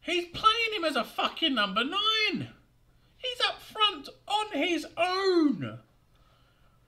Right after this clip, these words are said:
Come off the hour. Come off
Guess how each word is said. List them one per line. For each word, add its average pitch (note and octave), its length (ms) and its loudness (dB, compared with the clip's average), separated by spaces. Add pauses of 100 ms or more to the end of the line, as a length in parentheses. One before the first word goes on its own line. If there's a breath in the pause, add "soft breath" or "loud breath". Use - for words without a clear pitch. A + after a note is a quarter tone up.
(1400)
Come D#4+ 180 2
off - 200 0
the C4 140 -2
hour. A#3 600 -2
Come B3 220 -6
off A3+ 200 -6